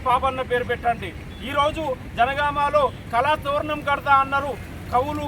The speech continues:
కళాకారులు పుట్టిన గడ్డగా కళాతోరణం కడతా అన్నారు, కళాతోరణం కట్టి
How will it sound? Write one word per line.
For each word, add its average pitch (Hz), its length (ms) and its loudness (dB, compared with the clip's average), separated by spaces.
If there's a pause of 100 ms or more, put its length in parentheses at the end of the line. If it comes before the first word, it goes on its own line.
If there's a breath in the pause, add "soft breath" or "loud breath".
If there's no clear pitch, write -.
కళాకారులు 269 600 4
పుట్టిన 262 260 -8 (100)
గడ్డగా 277 340 2 (300)
కళాతోరణం 285 680 -2
కడతా 269 220 4
అన్నారు, 269 320 2 (260)
కళాతోరణం 269 640 0
కట్టి 269 200 -4